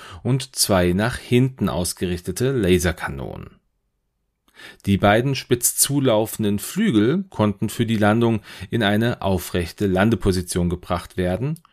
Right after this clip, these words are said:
und während des Fliegens um das Cockpit herum drehen, um auch hier eine höhere Manövrierbarkeit zu gewährleisten.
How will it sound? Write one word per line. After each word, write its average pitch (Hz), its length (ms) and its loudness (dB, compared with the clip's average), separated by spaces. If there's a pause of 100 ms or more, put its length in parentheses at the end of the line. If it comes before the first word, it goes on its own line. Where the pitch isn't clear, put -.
(280)
und 104 180 0
während 98 280 4
des 90 100 -2
Fliegens 151 640 2 (160)
um 101 180 2
das 117 220 0
Cockpit - 640 -2
herum 101 480 0
drehen, 90 560 2 (240)
um 90 260 -2 (140)
auch - 220 -4
hier 90 240 0
eine 95 260 0
höhere 101 400 4
Manövrierbarkeit 104 1080 2
zu - 320 -8
gewährleisten. 85 1040 -4